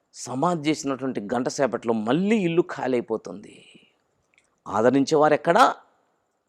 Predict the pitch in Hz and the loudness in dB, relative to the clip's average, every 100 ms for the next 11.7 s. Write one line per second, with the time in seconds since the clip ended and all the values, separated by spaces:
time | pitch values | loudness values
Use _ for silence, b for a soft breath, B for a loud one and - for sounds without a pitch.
0 | _ - 139 170 170 - 170 170 156 190 | _ 4 6 8 6 4 4 4 2 -2
1 | 214 - _ _ _ _ _ _ _ _ | -2 -2 _ _ _ _ _ _ _ _
2 | _ _ - 139 339 359 330 226 202 - | _ _ 0 6 6 8 6 8 6 6
3 | 170 320 349 381 381 349 349 330 - 302 | 10 10 12 10 8 4 6 4 2 0
4 | 277 226 - - 208 262 359 359 - - | 2 0 0 4 8 10 10 6 2 4
5 | 240 254 277 254 180 - 214 - 339 339 | 4 2 0 2 2 2 2 6 8 10
6 | 349 294 285 269 240 233 214 147 - - | 8 4 2 2 0 0 0 -2 -6 2
7 | 165 220 226 202 165 185 190 165 - - | 4 4 2 -4 -2 -2 0 -4 -6 -6
8 | - 131 92 80 58 50 - _ _ _ | -2 0 0 -2 -6 -8 -12 _ _ _
9 | _ _ _ _ _ 147 185 233 311 359 | _ _ _ _ _ 2 6 6 8 8
10 | 381 370 330 285 - 247 - 131 117 - | 8 4 4 4 4 6 6 4 -4 -6
11 | - - _ 123 143 135 - | -10 -14 _ -4 -2 -4 -10